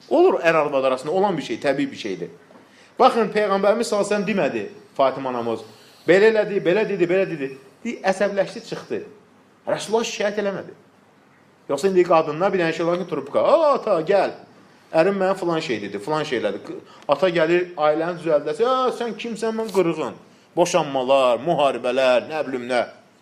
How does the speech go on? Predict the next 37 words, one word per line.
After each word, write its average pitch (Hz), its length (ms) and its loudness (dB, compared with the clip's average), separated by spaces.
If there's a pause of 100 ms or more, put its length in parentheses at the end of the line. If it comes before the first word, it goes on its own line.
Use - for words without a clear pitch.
(300)
Amma 135 120 -4
Peyğəmbərimiz 160 460 0
sallallahu 170 180 0
əleyhi 214 80 0
və - 0 -
səlləm 202 40 -6
nə - 20 -2
elədi? 202 140 -6
Şikayət 240 300 0
eləmədi 165 420 -2
ərinə. 98 280 -6 (400)
Həmçinin 254 320 4
Peyğəmbərimiz 226 500 2
sallallahu 226 180 2
əleyhi 226 40 -4
və 233 40 4
səlləm 214 180 0
nə 220 100 2
elədi? 196 300 0 (380)
Heç 285 220 4
bir 240 100 -8
şey 254 160 0
də 202 100 2
demədi. 120 360 -4 (380)
Çıxdı 262 300 0
Peyğəmbərimiz 214 500 2
sallallahu 214 200 0
əleyhi 233 120 2
və - 0 -
səlləm, 175 240 2 (2000)
axtardı 180 420 0
əlini. 95 340 0 (800)
Gəldi, 165 280 0
gördü, 170 220 -2
nədir? 160 180 -6
Məsciddə 180 320 -2
yatıb. 113 320 -4